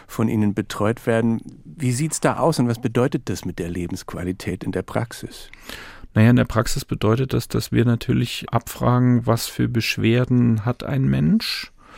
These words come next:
Speaker 2: Und dann versuchen wir uns mit, äh, unserem geballten Fachwissen und allen Möglichkeiten und Methoden auf diese Probleme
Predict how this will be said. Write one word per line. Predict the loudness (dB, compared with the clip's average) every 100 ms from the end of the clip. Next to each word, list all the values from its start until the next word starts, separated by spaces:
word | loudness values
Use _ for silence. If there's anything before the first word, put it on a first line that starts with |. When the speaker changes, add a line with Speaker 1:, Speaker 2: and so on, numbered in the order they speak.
| -20 -20 -20 -16 0
Speaker 2:
Und | 4 4 4
dann | 6 6 4 0
versuchen | -4 -4 0 2 2 2
wir | 2
uns | 2 2 2 -2
mit, | 2 0 -2 -10 -2
äh, | 2
unserem | 2 4 4 4 4
geballten | 4 4 4 2
Fachwissen | 0 -2 2 0 2 2
und | 2
allen | 4 4 6 6 2 -8 -20 -20 -20 2
Möglichkeiten | 6 6 4 -2 0 2 2
und | 2 4
Methoden | 2 0 2 4 6 6 4 2 0
auf | 0 0 0 -12 -4
diese | 0 2 0
Probleme | 0 0 4 6 8 8 6 4